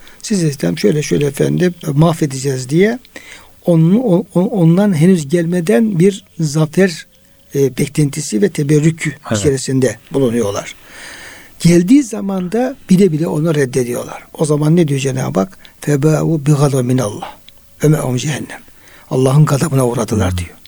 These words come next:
Speaker 1: Sonra mesela Fetih Suresi'nin hocam orada bu Hudeybiye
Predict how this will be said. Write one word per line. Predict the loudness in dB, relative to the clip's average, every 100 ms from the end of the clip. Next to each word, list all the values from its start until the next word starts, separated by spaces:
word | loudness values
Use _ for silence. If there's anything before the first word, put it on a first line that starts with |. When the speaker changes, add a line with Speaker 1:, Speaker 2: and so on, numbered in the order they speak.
| -20 _ -20 -20 -20 -18 -20 -20 -4
Speaker 1:
Sonra | 2 4 4 0 -4 _ _
mesela | -4 -2 -2 0 0 -2 -6
Fetih | -4 0 0
Suresi'nin | 0 -4 -2 0 2
hocam | 2 2 0 -2 -14 _ -20 _ -2
orada | 0 0 0 -2 -2 -10 -20 _ _ -4
bu | -2 2
Hudeybiye | 2 2 2 4 4 2